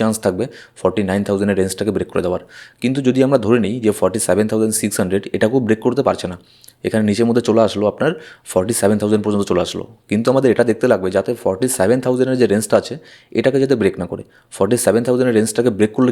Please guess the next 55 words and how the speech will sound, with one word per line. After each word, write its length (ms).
কিন্তু 140
এখান 200
থেকে 160
একটা 180
ফ্রি 180
ফল 160
হতে 140
পারে, 120
আরও 120
দুই 160
তিন 140
হাজার 180
ডলারের 300
একটা 120
ডাম্প 200
এখানে 200
আমরা 160
দেখতে 200
পারি। 120
তো 100
আমাদের 220
নিচের 220
দিকে 200
দুটো 200
ইম্পর্টেন্ট 420
লেভেলের 240
দিকে 180
নজর 200
রাখবো, 160
একটা 140
হচ্ছে 200
ফর্টি 260
সেভেন 200
থাউজেন্ড 300
সিক্স 180
হান্ড্রেড, 220
যাতে 180
এই 80
রেঞ্জটাকে 360
ব্রেক 200
না 100
করে, 120
আর 120
নিচের 220
দিকে 120
তারপরে 340
যে 100
ফাইনাল 260
আর 100
একটা 200
জোন 160
আছে 160
সেটা 140
হচ্ছে 220
ফর্টি 200